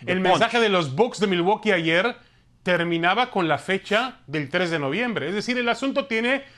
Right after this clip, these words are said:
Speaker 2: una implicación social y también política.
Speaker 1: Totalmente, totalmente. En fin,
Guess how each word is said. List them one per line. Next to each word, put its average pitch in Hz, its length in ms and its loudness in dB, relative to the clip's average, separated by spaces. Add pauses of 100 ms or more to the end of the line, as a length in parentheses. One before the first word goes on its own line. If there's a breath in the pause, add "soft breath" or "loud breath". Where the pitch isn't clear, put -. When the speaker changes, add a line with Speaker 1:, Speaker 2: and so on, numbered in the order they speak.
(160 loud breath)
Speaker 2:
una 220 160 0
implicación 202 540 0
social 185 560 -2 (260)
y 151 140 -8
también 131 400 -4
política. 277 600 -2 (640 soft breath)
Speaker 1:
Totalmente, 139 800 0
totalmente. 139 1040 -4
En 185 200 2
fin, 135 280 -4